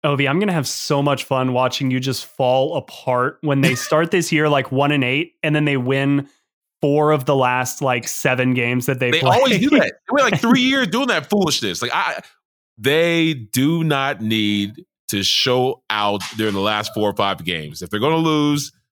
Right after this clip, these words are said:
Speaker 1: Yeah.
Speaker 2: lose gracefully, lose fighting hard. I feel like we, we do ourselves a disservice when they, they try. Again, they do what they're supposed to do, but as fans, it just, I hate watching that, us being right there in the middle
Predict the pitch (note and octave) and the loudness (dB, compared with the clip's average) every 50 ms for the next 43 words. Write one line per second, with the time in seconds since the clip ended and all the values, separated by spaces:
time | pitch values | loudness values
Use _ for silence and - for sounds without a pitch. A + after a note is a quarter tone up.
0 | _ _ - C#3 A#2 A2 G2+ G#2+ B2+ D3+ D3 C3+ C#3+ C#3 C3 B2+ B2+ - - A#2 | _ _ -4 -4 -2 -2 0 0 -2 -2 -2 -2 -2 0 0 0 -2 -4 -4 -2
1 | A#2 A#2 A#2 A#2 A2+ A#2 C3 - G2+ A2 A#2+ B2+ A#2+ - B2+ A#2+ A2+ A2+ A2 G#2+ | 0 0 0 0 -2 -4 -4 -4 -2 0 0 -2 -2 -2 -2 0 0 -2 -2 -4
2 | G#2+ G#2 G#2+ G2 F#2+ F#2+ F#2+ F#2 F#2 F#2+ _ _ _ _ _ _ _ _ _ _ | -4 -2 -2 0 0 0 0 -2 -4 -6 _ _ _ _ _ _ _ _ _ _
3 | _ _ _ _ _ - - A#2+ A#2+ G#2 - C3 B2+ B2 A#2+ A2+ A2+ A2 G2 G#2+ | _ _ _ _ _ -4 -4 -4 -2 -2 -2 0 0 2 2 0 0 -2 -4 -4
4 | B2 A#2+ B2 A#2+ A#2+ A#2 A#2 C3+ C3 C3+ C3+ C3 A#2+ G#2+ A2 A2 A2 - - B2+ | -4 -4 -2 -2 -2 -2 0 0 0 0 -2 -4 -6 -4 -4 -4 -4 -2 0 0
5 | B2 A#2+ A#2 G#2 G#2 G2+ - - G#2+ G#2 G2+ G2 F#2+ G2 G2+ - _ - D#2 D#2 | 2 2 0 0 -2 -4 -4 -2 -2 -2 -2 -2 -4 -6 -8 -10 _ -10 -10 -8
6 | D#2 G2+ A2 G#2+ G#2 - - B2+ A2+ - - C3 A#2 F#2+ D#2 D#2+ - _ _ - | -6 -4 -4 -4 -4 -2 -2 -2 -2 -2 -2 -2 -4 -4 -6 -10 -18 _ _ -4
7 | C#3 D#3 G#3+ A3+ A3+ G#3 F3+ D#3+ C#3 G#2+ C3 C3+ B2 A#2 G2 A2 G#2+ - A#2+ A2 | -2 -2 0 0 0 0 0 0 -2 -2 -2 -2 0 0 -2 -2 -2 -2 -2 -2
8 | G#2+ - F#2 F#2 G#2+ G2+ F2+ F2 E2 G2 G2 G2 G2+ A2+ G#2 - - - D#3 E3+ | -2 -4 -4 -4 -4 -4 -4 -4 -4 -4 -4 -2 -2 -4 -4 -4 -4 -2 -2 0
9 | F#3+ E3 C#3+ B2+ A#2 B2 B2 A2 G#2+ A#2 A2 - - B2 A#2+ - _ _ _ _ | 0 0 -2 -2 -2 -4 -6 -4 -4 -4 -4 -4 -6 -10 -12 -18 _ _ _ _
10 | _ _ _ - A2+ A#2+ C#3+ C#3+ C3+ A#2+ G#2 G#2+ B2 B2+ C3 C3 B2 - C3 A#2 | _ _ _ -6 -4 -2 -4 -4 -4 -4 -2 0 0 0 0 0 -2 -2 -2 -2
11 | G2+ F#2+ G#2 G2+ G2 G2 - _ _ _ _ _ _ _ - A#2 A#2 G#2+ G#2 G#2 | -2 -2 -2 -2 -2 -4 -6 _ _ _ _ _ _ _ -4 -4 -4 -2 -2 -2
12 | B2 B2 A#2+ A#2 A2+ A2 A#2+ B2+ C#3+ C3+ - D3+ C#3 C#3 C3+ C3 B2+ C3 C3+ B2+ | -2 0 0 -2 -2 -2 -2 -2 -2 -2 -2 -2 0 0 0 -2 -2 -2 0 0
13 | A#2 A2 G#2 G2+ - | 0 0 -2 -4 -8